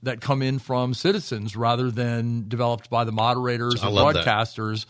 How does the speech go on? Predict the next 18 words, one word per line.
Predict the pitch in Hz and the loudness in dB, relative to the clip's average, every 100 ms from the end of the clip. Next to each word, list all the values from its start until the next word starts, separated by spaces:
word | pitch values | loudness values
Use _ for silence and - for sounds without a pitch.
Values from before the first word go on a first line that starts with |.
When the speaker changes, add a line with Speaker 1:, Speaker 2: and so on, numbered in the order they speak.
| - - - - _ | -18 -20 -20 -20 _
Speaker 1:
Uh, | - 127 123 | -2 0 0
that's | 123 214 - | 4 2 6
what | 220 | 6
I | |
like | 170 160 | 6 2
about | 156 135 | 2 -2
the | 127 | -2
local | 117 127 180 175 135 | 0 2 2 2 -2
candidate | - 117 110 101 | 0 -2 -2 -6
forums | - 117 110 104 | -4 -2 0 0
is | 110 107 | -2 0
you | 120 127 | 2 2
hear | 127 123 117 - - | 4 4 2 -2 -8
local | 123 156 165 170 151 | 2 2 4 0 0
citizens | - 147 139 139 139 131 | 0 0 0 0 -2 0
asking | 107 113 120 117 | 0 0 0 -2
local | 120 135 143 | 2 2 0
candidates | 117 139 139 135 117 107 - | -2 0 0 0 0 -2 -8